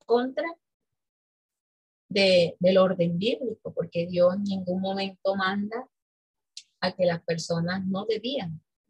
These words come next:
casarse. Si Dios vio la necesidad en Adán de colocar allí una mujer, de colocar una ayuda, es porque en cierta forma el hombre la necesitaba.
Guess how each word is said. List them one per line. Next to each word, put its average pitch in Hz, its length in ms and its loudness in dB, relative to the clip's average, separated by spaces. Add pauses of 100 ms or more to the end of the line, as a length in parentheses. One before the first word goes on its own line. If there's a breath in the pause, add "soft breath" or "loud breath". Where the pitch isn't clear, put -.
(760)
casarse. 165 540 -8
Si 196 220 -4
Dios 202 420 -2 (800)
vio 220 180 6
la 254 160 6
necesidad 202 680 -2 (100)
en 180 220 -2
Adán 170 500 -2 (400)
de 170 480 -4 (2250)
colocar 185 460 2
allí 247 340 2
una 220 240 -2
mujer, 190 560 -4 (640)
de 165 120 -14
colocar 170 440 -2
una 214 220 -4
ayuda, 208 500 -8 (420)
es 170 120 -14
porque 185 680 -4 (560)
en 185 100 -6
cierta 185 540 -2
forma 190 540 -2
el 175 140 2
hombre 170 260 0
la 170 80 0
necesitaba. - 640 -10